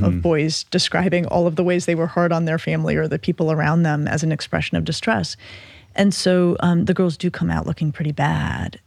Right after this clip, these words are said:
Speaker 1: relative to boys, but I'm not sure that's a very, um, detailed or subtle or nuanced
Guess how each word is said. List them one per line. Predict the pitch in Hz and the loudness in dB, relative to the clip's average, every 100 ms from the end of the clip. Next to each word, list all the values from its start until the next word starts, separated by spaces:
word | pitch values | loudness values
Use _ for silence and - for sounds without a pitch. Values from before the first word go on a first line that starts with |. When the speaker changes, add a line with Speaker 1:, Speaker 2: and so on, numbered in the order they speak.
| _ _ | _ _
Speaker 1:
relative | 170 202 226 - 160 | 0 2 2 0 -4
to | |
boys, | 160 147 147 | -2 -2 -2
but | - - - - | -2 -4 -8 0
I'm | 185 | 4
not | 185 139 | 4 2
sure | - 175 | -4 -4
that's | 156 - | -4 -4
a | 151 | -4
very, | 151 147 147 143 - | -2 -2 0 -2 -2
um, | 131 131 131 107 - _ _ _ - | -2 -2 -2 -4 -10 _ _ _ -8
detailed | - 190 175 156 | 0 0 0 -2
or | 151 | -4
subtle | - 143 143 135 - _ _ | -2 -2 0 -4 -8 _ _
or | 175 | 2
nuanced | 165 156 139 - - | 2 2 -2 -4 -12